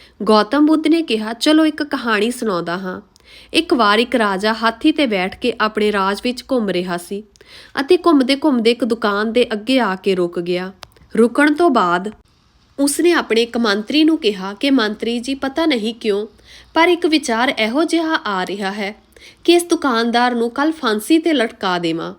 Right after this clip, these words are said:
ਮੰਤਰੀ ਇਸ ਤੋਂ ਪਹਿਲਾਂ ਪੁੱਛ ਪਾਉਂਦਾ ਕਿ "ਕੀ ਵਜ੍ਹਾ ਹੈ, ਅਜਿਹਾ ਤੁਹਾਨੂੰ ਕਿਉਂ ਲੱਗਿਆ?" ਰਾਜਾ ਸਾਹਿਬ ਅੱਗੇ ਵਧ ਗਏ। ਮੰਤਰੀ ਤੋਂ ਰਿਹਾ ਨਾ ਗਿਆ। ਅਗਲੇ ਦਿਨ ਮੰਤਰੀ ਭੇਸ ਬਦਲ ਕੇ ਆਮ ਜਨਤਾ ਦੇ ਭੇਸ ਵਿੱਚ ਉਸ ਦੁਕਾਨ 'ਤੇ ਪਹੁੰਚਿਆ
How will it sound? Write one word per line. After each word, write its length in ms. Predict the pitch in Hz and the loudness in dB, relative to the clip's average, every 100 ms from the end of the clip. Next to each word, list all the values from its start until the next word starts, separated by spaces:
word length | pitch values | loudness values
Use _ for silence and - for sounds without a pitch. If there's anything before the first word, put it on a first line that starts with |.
| _ _ _ - _ | _ _ _ -20 _
ਮੰਤਰੀ 440 | 208 202 202 220 | 0 2 0 0
ਇਸ 120 | 214 214 | 0 0
ਤੋਂ 180 | - 214 | -2 -2
ਪਹਿਲਾਂ 400 | 214 214 226 247 - _ _ | 0 0 0 -4 -14 _ _
ਪੁੱਛ 240 | 285 285 302 | -2 0 0
ਪਾਉਂਦਾ 360 | 247 214 202 | 0 0 -2
ਕਿ 160 | 214 269 | -2 -4
"ਕੀ 240 | 262 285 294 | 0 2 4
ਵਜ੍ਹਾ 340 | 190 180 196 | 2 0 -2
ਹੈ, 200 | 214 202 226 - | -4 -10 -12 -6
ਅਜਿਹਾ 340 | 226 269 285 339 | -2 -2 -2 -4
ਤੁਹਾਨੂੰ 440 | 320 277 233 226 | -4 -4 -2 -4
ਕਿਉਂ 240 | 262 285 | -2 0
ਲੱਗਿਆ?" 420 | 294 180 180 175 190 _ _ - _ - | 0 -2 -4 -4 -8 _ _ -20 _ 0
ਰਾਜਾ 360 | 240 202 202 | 2 2 2
ਸਾਹਿਬ 280 | 202 214 208 - | -2 -2 -2 -4
ਅੱਗੇ 240 | 185 190 | 0 2
ਵਧ 240 | 180 170 185 | 2 0 -2
ਗਏ। 300 | 185 175 - _ - | -4 -4 -8 _ -2
ਮੰਤਰੀ 440 | 208 196 196 240 | 0 0 -2 -4
ਤੋਂ 160 | 240 269 | -2 0
ਰਿਹਾ 260 | 196 190 208 | 0 -2 -4
ਨਾ 140 | 240 | -4
ਗਿਆ। 280 | 220 175 - - _ - - - - | -2 -4 -4 -14 _ -20 -20 -12 0
ਅਗਲੇ 240 | 247 277 320 | 2 4 4
ਦਿਨ 160 | 339 | 6
ਮੰਤਰੀ 420 | 302 214 196 220 233 | 4 4 -2 -4 -2
ਭੇਸ 340 | 277 220 233 214 | 0 0 0 0
ਬਦਲ 280 | 190 202 | 0 0
ਕੇ 200 | 202 214 208 | 0 -2 0
ਆਮ 260 | 220 226 269 | -2 2 2
ਜਨਤਾ 360 | 262 214 226 247 | 2 -2 -2 -2
ਦੇ 120 | 277 | -4
ਭੇਸ 380 | 277 262 202 196 | -2 0 -2 -4
ਵਿੱਚ 220 | 208 - | -6 -4
ਉਸ 180 | 277 285 | -6 -4
ਦੁਕਾਨ 380 | 247 226 190 220 | -4 -4 -6 -4
'ਤੇ 120 | 269 | -4
ਪਹੁੰਚਿਆ 540 | 262 208 175 - 190 | -4 -6 -6 -6 -6